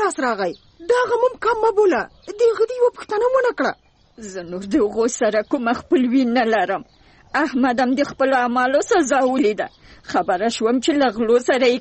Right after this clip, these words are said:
Speaker 2: کار کاوه.
Speaker 1: د غلو سره یې کار کاوه یا نه؟ خو د غلو نه بدترو خلکو ته په پیسو پیدا کولو پسې تللی و.
Speaker 2: دا ورځ هم تاسې پې راوستله. ولې مو ښځه په ولور ورته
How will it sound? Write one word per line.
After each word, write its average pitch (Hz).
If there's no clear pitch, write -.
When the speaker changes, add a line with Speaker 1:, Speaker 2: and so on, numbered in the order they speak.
Speaker 2:
کار 233
کاوه. 185
Speaker 1:
د -
غلو 427
سره 480
یې -
کار 480
کاوه 453
یا 339
نه؟ 302
خو 554
د -
غلو 392
نه 480
بدترو 440
خلکو 466
ته 311
په 523
پیسو 415
پیدا 349
کولو 339
پسې 554
تللی 370
و. 170
Speaker 2:
دا 277
ورځ 285
هم 339
تاسې 330
پې 330
راوستله. 254
ولې 277
مو 330
ښځه 339
په 403
ولور 339
ورته 370